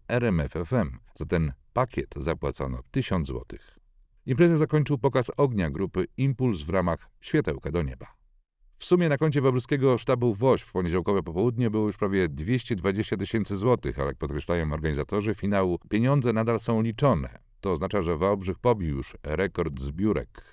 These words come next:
Do czwartku potrwają licytacje przedmiotów, których nie wylicytowano podczas niedzielnej imprezy. Warto zajrzeć na stronę Wałbrzyskiego Ośrodka Kultury, by sprawdzić, co jeszcze można tam zdobyć.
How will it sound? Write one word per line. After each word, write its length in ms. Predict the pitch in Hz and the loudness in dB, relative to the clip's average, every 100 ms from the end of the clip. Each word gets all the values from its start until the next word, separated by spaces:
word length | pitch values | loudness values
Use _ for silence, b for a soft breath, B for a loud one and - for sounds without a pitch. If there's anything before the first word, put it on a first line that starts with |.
| 65 | -10
Do 220 | 62 69 | -6 -6
czwartku 400 | - 90 85 85 | -4 -4 -4 -6
potrwają 300 | 76 - 80 76 | -6 -2 -2 -2
licytacje 400 | - 85 - 85 | -4 -6 -6 -6
przedmiotów, 500 | 98 113 120 131 - | -2 -2 0 0 -2
których 480 | - 131 123 - - | -6 -2 0 -2 -6
nie 260 | 98 127 135 | 0 2 2
wylicytowano 680 | 117 107 - 92 101 98 | 0 -4 -2 0 2 0
podczas 400 | - 87 101 87 | -2 -2 -2 -2
niedzielnej 420 | 98 92 101 98 | -2 0 2 2
imprezy. 420 | 98 120 90 58 - | 2 2 0 -2 -12
Warto 340 | 71 85 - 76 | -2 -2 0 -2
zajrzeć 340 | 80 76 76 | 0 -2 -2
na 100 | 76 | -4
stronę 300 | - 85 82 | -4 -2 0
Wałbrzyskiego 500 | 76 76 80 - 80 | -2 -2 -4 -2 0
Ośrodka 300 | 78 78 78 | 0 -2 -4
Kultury, 440 | 73 80 113 117 95 | -2 -2 0 0 0
by 140 | 82 | -2
sprawdzić, 560 | - 110 120 95 92 - | -2 0 0 0 -6 -2
co 200 | 123 135 | 0 2
jeszcze 320 | 120 - 85 | 0 0 -2
można 280 | 78 73 78 | -2 -4 -4
tam 200 | 101 107 | -2 0
zdobyć. 460 | 117 117 - - | 0 0 -8 -16